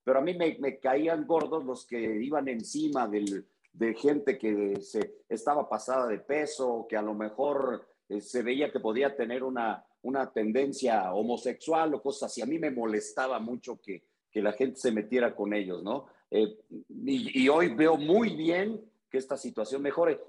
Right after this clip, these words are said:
Pero, eh, lo del Tuca también es comprensible por, por la gente que ya estamos más grandes, el Tuca más que nosotros, ¿no? Pero tú, ¿cuál es tu opinión, eh, Paco? Porque hay quien dice,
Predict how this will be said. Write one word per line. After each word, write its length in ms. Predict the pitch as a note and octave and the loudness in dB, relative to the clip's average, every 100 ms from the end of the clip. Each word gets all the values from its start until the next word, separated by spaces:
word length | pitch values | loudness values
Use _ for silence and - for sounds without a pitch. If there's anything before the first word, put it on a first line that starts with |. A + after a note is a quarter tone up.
| - _ _ _ - | -20 _ _ _ 4
Pero, 1040 | E3 D#3+ D#3+ D#3+ D#3+ D#3+ D#3 D3+ D3 A#2 | 6 6 4 4 4 2 2 2 0 -2
eh, 220 | C#3 B2+ - | -2 -4 -8
lo 200 | D#3 E3 | -2 0
del 200 | E3 E3 | -2 -2
Tuca 380 | B3 B3 B3 - | -4 -2 -4 -2
también 280 | E3+ A3 | -4 -2
es 100 | A#3+ | -6
comprensible 680 | - F3+ D#3+ D3 C3+ G#3 G#3+ | -4 -4 -2 -4 -4 -6 -6
por, 540 | - D3+ B2+ A#2 G#2+ - | -4 -4 -2 -4 -6 -8
por 220 | A#2 A2+ | -6 -2
la 120 | A#2 | -2
gente 420 | A2+ E3+ G3 F#3 F3+ | -2 -2 -2 0 -2
que 140 | C#3+ | 2
ya 80 | D#3+ | 0
estamos 420 | E3+ F3 E3 D3+ | 0 -2 0 2
más 180 | C#3 D3 | 2 0
grandes, 360 | C3 D#3+ C3 G#2 | 0 -2 -4 -10
el 120 | G#2+ | -8
Tuca 220 | C#3 D#3+ | -6 -4
más 200 | A#2+ A#2 - | -4 -4 -4
que 100 | B2 | -6
nosotros, 500 | - C#3 - - - | -4 -6 -12 -16 -8
¿no? 120 | - - - F3 - | -8 -8 -12 -18 2
Pero 260 | - D#3 - | 6 6 6
tú, 140 | G#3 | 4
¿cuál 160 | C4 C4 | 4 2
es 100 | - | 4
tu 80 | |
opinión, 800 | A#3 - D#3+ D3 E3 E3 D3+ C3+ | 2 4 0 2 2 2 0 -2
eh, 280 | A2+ G#2+ G#2 G#2 | -2 0 -2 -2
Paco? 340 | - C3+ - A#2 | -2 -2 -2 -4
Porque 240 | C#3 - | -4 0
hay 100 | A#3+ | 0
quien 220 | G3+ A3+ G#3 | 2 -2 0
dice, 420 | A3+ - D#3 | -2 2 0